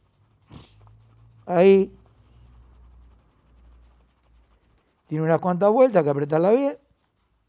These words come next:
ahí está apretada, bien, pone el picador con la posición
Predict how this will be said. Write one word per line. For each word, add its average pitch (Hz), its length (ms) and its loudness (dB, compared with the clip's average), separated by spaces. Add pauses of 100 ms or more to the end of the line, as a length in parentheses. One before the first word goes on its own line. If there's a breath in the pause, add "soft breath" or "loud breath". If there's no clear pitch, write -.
(920)
ahí 175 260 2
está 165 160 -2
apretada, 262 540 0 (440)
bien, 208 360 2 (1000)
pone 294 280 2
el 233 120 0
picador 214 640 2 (760)
con 190 180 -2
la 190 120 4
posición 180 680 -2